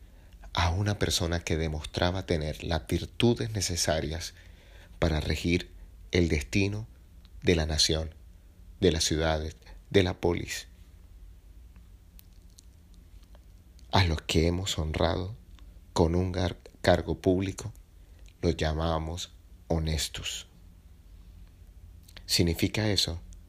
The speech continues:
que ese llamado era propio de nuestra vocación? Aquel que refrendaba con su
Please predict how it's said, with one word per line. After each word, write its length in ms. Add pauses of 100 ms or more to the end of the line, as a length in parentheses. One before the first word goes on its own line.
(800)
que 140
ese 240
llamado 640 (560)
era 320
propio 360
de 120
nuestra 440
vocación? 640 (2000)
Aquel 380
que 120
refrendaba 680
con 180
su 300